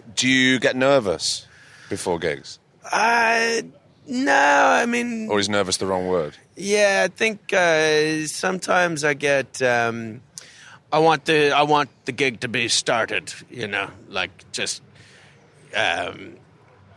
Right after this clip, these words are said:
Speaker 2: you might have mistimed your,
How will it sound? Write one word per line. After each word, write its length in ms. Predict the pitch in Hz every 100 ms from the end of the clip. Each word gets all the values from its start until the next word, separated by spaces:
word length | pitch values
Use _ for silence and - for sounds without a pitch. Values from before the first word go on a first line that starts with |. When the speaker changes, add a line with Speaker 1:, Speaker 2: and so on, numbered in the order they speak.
| - - - -
Speaker 2:
you 260 | - 120 127
might 260 | 135 127
have 280 | 120 123 110
mistimed 880 | 170 160 156 147 - 131 135 131 131
your, 460 | 120 110 110 104